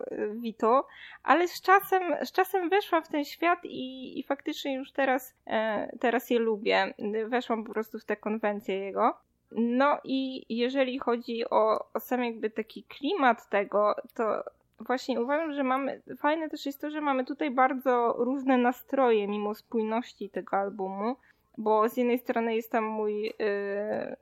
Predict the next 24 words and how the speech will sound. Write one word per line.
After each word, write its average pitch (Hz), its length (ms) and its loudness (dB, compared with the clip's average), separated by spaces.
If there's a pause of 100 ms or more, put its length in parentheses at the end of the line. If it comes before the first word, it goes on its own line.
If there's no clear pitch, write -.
(300)
ulubiony 214 800 0 (120)
utwór, 208 480 -4
y, 220 380 -4
czyli 202 640 -8
Jesteś 220 320 -4
moją 202 300 0
różą, 202 460 2 (340)
który 214 260 2
po 220 120 2
prostu 220 400 -2
według 214 320 -2
mnie 220 320 0
to 220 120 -4
jest 214 420 -4
miłość 240 460 2
i 220 40 -10
szczęście 214 520 -2
zamknięte 208 520 -4
w 202 60 -18
trzech - 260 -6
minutach 202 600 -2
i 214 60 -10
po 202 100 -4
prostu 208 600 -4